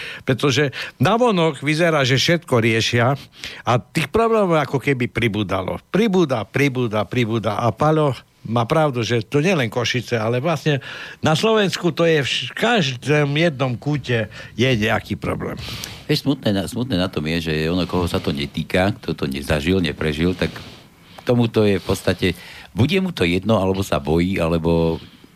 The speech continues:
Speaker 1: Tak aj nie, Paľo, vieš čo,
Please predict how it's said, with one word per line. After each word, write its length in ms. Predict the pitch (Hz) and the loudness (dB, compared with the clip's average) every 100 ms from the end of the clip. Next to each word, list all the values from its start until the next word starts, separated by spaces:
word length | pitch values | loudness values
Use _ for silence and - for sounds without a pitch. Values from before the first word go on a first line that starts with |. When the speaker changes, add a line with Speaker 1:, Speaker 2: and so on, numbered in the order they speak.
| _ - - - - - _ - - - - - - | _ -18 -16 -16 -20 -20 _ -20 -20 -20 -20 -10 -2
Speaker 1:
Tak 300 | 156 156 165 | 0 2 2
aj 80 | 190 | 2
nie, 200 | 240 226 | 4 2
Paľo, 420 | 151 147 139 113 | 2 4 4 2
vieš 220 | 92 190 185 | 2 0 2
čo, 140 | 175 | 0